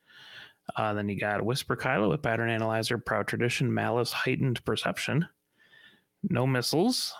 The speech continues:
and if you want, shoot at I seven. Then you got Scorch, the bomber one, with Bomblet Generator, Feedback Ping, and Mag Pulse.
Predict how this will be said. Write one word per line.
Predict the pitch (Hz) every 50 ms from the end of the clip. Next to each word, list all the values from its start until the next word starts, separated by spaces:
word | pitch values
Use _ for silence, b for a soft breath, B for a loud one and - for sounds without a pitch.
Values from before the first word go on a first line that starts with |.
| - - _ -
and | 131 120 123 131 131 135 139 131 123 120 120 120 120 - 151 B B B B B B B B B B B B B 214 - _ - - _ _ _ _ _ _ _ _ - - _ - _ _ _ _ _ - B B B B B B B B B B -
if | 131 123 113 -
you | 117 113
want, | 117 117 135 156 160 143 - - - _
shoot | - - - - 135 139
at | 143 143
I | 147 147
seven. | 143 - - 104 - - - B B B B B B B _ _ B B B B B B B B B _
Then | - 113 120
you | 117
got | 104 - - - - _ _ _ _ - -
Scorch, | - - - - - 160 185 170 - - - - B B B B B B _ _ _ _ _ _ _ _ _ _ _ _ _ _ - - -
the | - -
bomber | 117 113 123 135 147 160 170 160 131 110 104
one, | 98 95 92 92 - B B B B B B B B B B _ _ - B B B B B B B B B B B B B - -
with | 117 110 - -
Bomblet | - 117 123 127 135 131 127
Generator, | 127 - 123 117 117 117 117 113 113 113 113 113 110
Feedback | - - 113 107 110 110 110 107
Ping, | - 120 113 110 113
and | 110 110
Mag | 117 123 139 147 -
Pulse. | - - - - - -